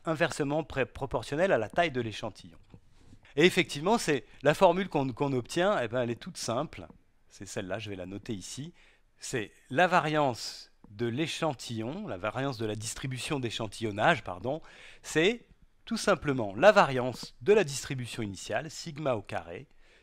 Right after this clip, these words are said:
divisé par la taille de, par n, qui est la taille de l'échantillon, hein. Donc ça, c'est une formule vraiment très simple, hein. C'est ça qui est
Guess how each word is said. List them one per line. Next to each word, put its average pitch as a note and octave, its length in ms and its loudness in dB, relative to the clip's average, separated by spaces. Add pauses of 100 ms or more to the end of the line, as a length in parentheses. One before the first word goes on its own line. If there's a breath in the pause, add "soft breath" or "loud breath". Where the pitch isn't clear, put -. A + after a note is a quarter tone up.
(100)
divisé D3 560 -2
par A#2+ 640 2 (200)
la G#2+ 160 -4
taille D#3+ 300 4
de, B2 140 -6
par A#2+ 360 0 (300)
n, D3 320 4
qui - 140 -8
est A2 40 -2
la G#2+ 120 -2
taille D#3+ 180 2
de B2 80 0
l'échantillon, G2 680 -6
hein. F#2+ 60 -20 (380 loud breath)
Donc C3 120 -2
ça, G3+ 120 8
c'est F3+ 240 0
une C#3+ 240 0
formule C#3 420 0
vraiment D#3 420 0 (280 soft breath)
très D#3 180 -2
simple, C#3+ 440 0
hein. F#2+ 80 -6
C'est G#2+ 140 -10
ça E3 160 -2
qui - 160 -12
est G2 120 -10